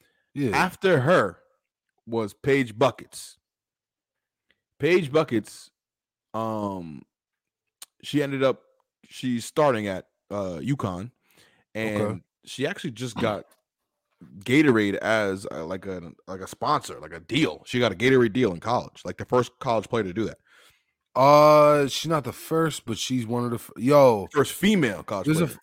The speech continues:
Speaker 1: oh, yeah, okay. Yo, bro, there's a fucking high school kid that just fucking signed, like, a million dollar deal.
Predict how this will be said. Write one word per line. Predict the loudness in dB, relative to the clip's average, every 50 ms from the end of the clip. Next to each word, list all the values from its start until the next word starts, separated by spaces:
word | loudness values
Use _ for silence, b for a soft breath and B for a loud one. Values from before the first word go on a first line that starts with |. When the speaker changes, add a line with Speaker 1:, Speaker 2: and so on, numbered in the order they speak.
| -2
Speaker 1:
oh, | 0 0 0
yeah, | 0 -2 -4 -4
okay. | -6 -6 -6 -8 -10 -12 -12 -14 -18 _ _ _ _
Yo, | -4 0 4 4 4 4 4
bro, | 2 4 4 4 4 4
there's | 2 2 0 0 0
a | -2
fucking | -4 -6 -8 -8 -8 -8 -12
high | -10 -8 -8 -8 -8
school | -8 -8 -8 -10
kid | -8 -12 -14 -14 -12 -10
that | -10 -10 -10 -12
just | -14 -14 -14 -14 -14 -14 -16 -18 -20
fucking | -16 -12 -12 -12 -12 -12 -14 -14 -12
signed, | -10 -10 -8 -8 -8 -10 -10
like, | -10 -12 -12 -12
a |
million | -14 -12 -12 -12 -12 -8 -6
dollar | -6 -4 -4 -6 -8
deal. | -10 -10 -10 -8 -8 -10 -12